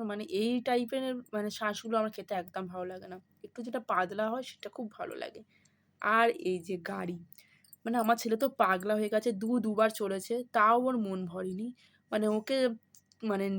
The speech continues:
চালিয়ে যেতেই হবে, মানে ও সবসময় চড়বে গাড়ি, এরকম ব্যাপার। তো এটা ভালো করেছে, বাচ্চারা এসে এখানে এই গাড়িগুলো চড়বে,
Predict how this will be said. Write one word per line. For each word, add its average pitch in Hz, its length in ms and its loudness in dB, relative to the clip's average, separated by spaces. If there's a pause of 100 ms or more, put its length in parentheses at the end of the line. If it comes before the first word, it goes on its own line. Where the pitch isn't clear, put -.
(180)
চালিয়ে 220 380 2
যেতেই 220 400 0
হবে, 175 300 -4
মানে 196 180 -6
ও 214 60 -2
সবসময় 208 480 -4
চড়বে 175 320 -6
গাড়ি, 185 280 -8
এরকম 185 360 -8
ব্যাপার। - 300 -12 (2250)
তো - 160 -10
এটা 262 220 0
ভালো 196 300 -2
করেছে, - 400 -8 (120)
বাচ্চারা 202 420 -2
এসে 214 200 -2
এখানে 214 240 -4
এই 208 60 -4
গাড়িগুলো 196 460 -6
চড়বে, 190 320 -6